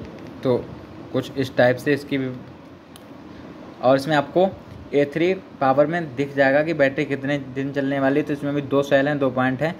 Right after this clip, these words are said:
तो इसमें आप देख सकते हो इसमें बैटरी आपकी चलने वाली है आठ days पाँच आवर। इसमें आपको लावा में एक चीज़ ये खास मिलने वाली है कि सब कुछ लिख के आ जाएगा normally कि कितने दिन बैटरी चलेगी और कितने दिन नहीं चलेगी।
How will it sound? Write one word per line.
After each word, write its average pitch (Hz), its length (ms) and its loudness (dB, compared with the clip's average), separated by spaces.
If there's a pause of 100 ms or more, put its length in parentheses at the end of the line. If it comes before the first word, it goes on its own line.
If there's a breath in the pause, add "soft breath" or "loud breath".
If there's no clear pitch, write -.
(280 loud breath)
तो 147 80 0
इसमें 143 200 -2
आप 135 120 2
देख 131 220 0
सकते 147 320 -6
हो 170 140 2 (640)
इसमें 139 260 -4
बैटरी 135 340 2
आपकी 131 280 0
चलने 127 260 -2
वाली 127 300 2
है - 140 2 (160)
आठ 135 360 4 (100)
days 160 240 0
पाँच 131 360 0
आवर। 110 200 2
इसमें 156 220 -2
आपको 180 260 4
लावा 151 240 6
में 165 120 -4
एक 151 180 -2
चीज़ 147 140 -4
ये 151 120 0
खास 135 280 -2
मिलने 131 160 -2
वाली 139 140 0
है 185 80 -4 (260 loud breath)
कि 147 60 -2
सब 143 160 2
कुछ 151 160 -2
लिख 143 200 0
के 156 100 4
आ 143 80 6
जाएगा 123 320 4
normally 139 380 -2 (320 loud breath)
कि 135 60 -12
कितने 151 300 -4
दिन 147 120 -4
बैटरी 135 260 2
चलेगी 151 320 0
और 170 140 2
कितने 139 280 -2
दिन 190 100 -4
नहीं 160 240 -4
चलेगी। 98 420 -4